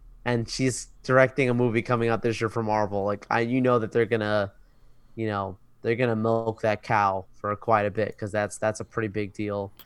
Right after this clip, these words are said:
And it, ob-, obviously, we see some very respectable names acting in this film, so I expect a very quality. This might be one of the more, I'm not gonna say that the Oscars or something are gonna recognize it, but it might, it might feel a little out of place with your typical M C U film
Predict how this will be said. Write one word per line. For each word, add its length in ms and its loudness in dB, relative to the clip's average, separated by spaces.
And 120 0
it, 80 0
ob-, 220 4
obviously, 440 6
we 120 -2
see 180 -8
some 160 -6
very 140 2
respectable 540 -4
names 420 -10
acting 400 -6
in 140 -10
this 160 -14
film, 340 -10
so 240 -6
I 160 2
expect 480 -4
a 60 -8
very 320 -4
quality. 420 6
This 220 0
might 160 6
be 140 8
one 240 4
of 60 6
the 80 6
more, 440 6
I'm 100 -2
not 160 4
gonna 140 -2
say 240 0
that 160 0
the 100 -6
Oscars 520 0
or 60 -4
something 240 -6
are 40 -6
gonna 140 -6
recognize 480 0
it, 120 -6
but 120 4
it 60 4
might, 220 6
it 80 2
might 260 4
feel 380 4
a 20 4
little 260 6
out 200 6
of 100 -2
place 320 -2
with 160 -10
your 80 -4
typical 580 -6
M 140 -8
C 160 -10
U 160 -6
film 400 -14